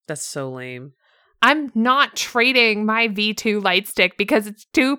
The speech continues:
Speaker 2: pretty. It's my favorite one.
Speaker 1: Yeah,
Speaker 2: <laughs>
Speaker 1: it's super pretty. Yeah, well, yeah, we'll see. I mean, I could just turn mine on and just not have it sync.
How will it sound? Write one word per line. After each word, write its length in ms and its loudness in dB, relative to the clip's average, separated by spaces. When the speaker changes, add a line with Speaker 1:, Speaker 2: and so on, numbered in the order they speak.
Speaker 2:
pretty. 380 2
It's 140 -4
my 120 0
favorite 480 0
one. 260 -6
Speaker 1:
Yeah, 600 0
Speaker 2:
<laughs> 80 -10
Speaker 1:
it's 180 -14
super 380 -6
pretty. 460 -6
Yeah, 300 -4
well, 300 -4
yeah, 300 4
we'll 120 2
see. 360 0
I 80 -8
mean, 120 2
I 80 4
could 120 -12
just 280 -8
turn 280 -4
mine 200 -2
on 400 -4
and 300 -10
just 360 -12
not 280 -8
have 180 -10
it 120 -12
sync. 440 -10